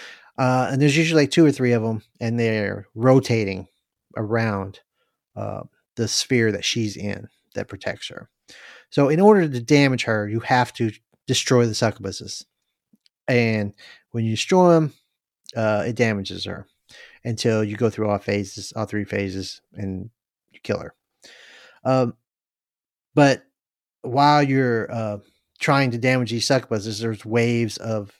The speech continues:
enemies that are coming out of, you know, the water, the walls and stuff. They're coming at you.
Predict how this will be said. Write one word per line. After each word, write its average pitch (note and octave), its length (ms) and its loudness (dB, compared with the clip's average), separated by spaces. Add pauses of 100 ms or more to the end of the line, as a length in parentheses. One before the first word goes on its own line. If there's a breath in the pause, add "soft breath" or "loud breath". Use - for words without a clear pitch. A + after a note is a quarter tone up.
(120)
enemies A#2 360 -2
that G#2+ 100 -2
are A#2 80 -4
coming A2+ 300 -4
out G#2+ 240 -4
of, G#2+ 420 -8
you A2+ 120 -6
know, G#2 120 -4
the G2 80 -8
water, A2 800 0
the G#2 100 -6
walls G#2+ 560 0
and G#2 100 -8
stuff. G#2 240 -6
They're A#2 200 -4
coming A2+ 300 -4
at A2 220 -4
you. - 120 -16